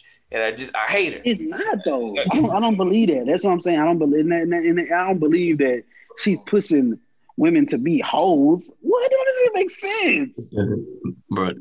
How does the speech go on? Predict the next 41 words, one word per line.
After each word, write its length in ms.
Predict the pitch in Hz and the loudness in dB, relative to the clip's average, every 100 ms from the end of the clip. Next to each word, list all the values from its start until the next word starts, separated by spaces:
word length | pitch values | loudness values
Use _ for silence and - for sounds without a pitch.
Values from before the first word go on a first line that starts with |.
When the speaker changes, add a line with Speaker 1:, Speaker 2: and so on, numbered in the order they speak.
| - | -4
Speaker 3:
it's, 200 | 101 - | -4 -2
Speaker 2:
I 60 | 190 | -2
Speaker 3:
it's 80 | - | -2
Speaker 2:
feel 140 | 247 | -2
like, 100 | 214 | 0
I 160 | 190 214 | 0 0
feel 140 | 247 | 0
like 140 | 208 170 | 0 0
if 120 | 160 | 0
anything, 380 | 208 190 180 170 | 0 2 2 2
I 100 | 185 | 0
feel 100 | 220 | 0
like 120 | 180 | 0
if 60 | 156 | 2
anything, 440 | 170 170 170 147 | 2 2 4 4
Meg, 160 | 151 156 | 2 2
what 220 | 139 147 | 0 2
Megan 300 | 165 170 165 | 2 2 2
is 100 | 151 | 2
doing 400 | 156 180 170 165 - _ - | 2 2 2 0 -6 _ -4
is 200 | 156 147 | -2 0
she, 200 | 165 156 | 0 2
is 100 | 151 | 2
she's 200 | 202 165 | 0 2
empowering 640 | 147 - 185 190 185 180 | 2 0 0 2 2 2
women. 380 | 240 311 107 - - | 2 0 -2 -14 -10
Speaker 3:
Exactly. 500 | - - - - - - | -6 -4 -6 -8 -14 -8
Speaker 2:
Period. 500 | - 403 339 226 104 - _ _ _ _ | 0 2 2 0 -12 -20 _ _ _ _
Speaker 3:
Like, 200 | 90 78 69 - | -8 -8 -8 -4
be 140 | 113 | -2
a 60 | 90 | 0
boss, 340 | 104 95 - | 0 -2 -4
bitch. 360 | - 110 - - - | -6 -6 -4 -8 -6
Like, 140 | 90 | -4
that's 180 | 101 - | -4 -4
exactly 360 | 92 95 - | -4 -4 -4
what 100 | - | -4
she 140 | - 113 | -4 -4
be 100 | 92 | -4
saying. 220 | - 107 | -2 0
Speaker 2:
Exactly. 920 | 156 143 175 190 180 170 143 120 104 | 0 0 0 0 0 0 0 0 -6